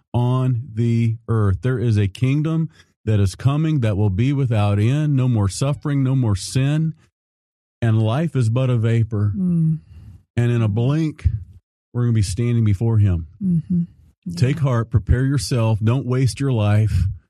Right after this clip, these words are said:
Speaker 1: Live with an advanced mentality. We're not gonna retreat in the face of the evil and the depravity.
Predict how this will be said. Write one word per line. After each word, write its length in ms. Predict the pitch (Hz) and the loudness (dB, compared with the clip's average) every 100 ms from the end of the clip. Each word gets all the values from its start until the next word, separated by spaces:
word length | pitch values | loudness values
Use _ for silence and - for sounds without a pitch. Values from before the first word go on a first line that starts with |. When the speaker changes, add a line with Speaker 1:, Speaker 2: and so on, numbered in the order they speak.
| _ _ _ _ _ _ - | _ _ _ _ _ _ -2
Speaker 1:
Live 200 | 117 127 | -2 0
with 140 | 123 | 0
an 120 | 120 | 0
advanced 440 | 117 101 113 131 - | 0 0 0 -2 -2
mentality. 580 | 147 - 131 117 113 117 | -4 0 0 0 0 2
We're 120 | 107 | 2
not 180 | 110 120 | 0 0
gonna 160 | 135 | -2
retreat 400 | 156 147 - 131 | 0 -2 -2 -2
in 60 | 113 | 0
the 60 | 113 | -2
face 300 | 127 120 135 | 0 0 0
of 80 | 127 | -4
the 80 | 131 | -2
evil 280 | 120 117 117 | 0 0 0
and 100 | 117 | 0
the 60 | 127 | 0
depravity. 680 | 113 117 107 104 101 110 | 0 0 0 0 0 0